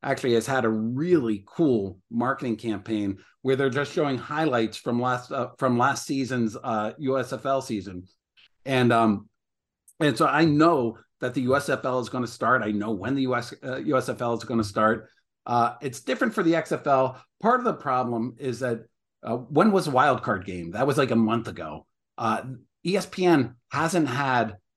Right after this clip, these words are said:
the, uh, the N-, N F C playoffs like Fox has had. So they haven't been able to bring in really mass audiences to, uh, promote the X F L. They've been trying to get it out there,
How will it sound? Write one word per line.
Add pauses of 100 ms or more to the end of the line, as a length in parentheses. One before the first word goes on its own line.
(140)
the,
uh,
the
N-,
N
F
C
playoffs
like
Fox
has
had.
So
they
haven't
been
able
to
bring
in
really
mass
audiences (400)
to, (160)
uh,
promote
the
X
F
L. (240)
They've
been
trying
to
get
it
out
there,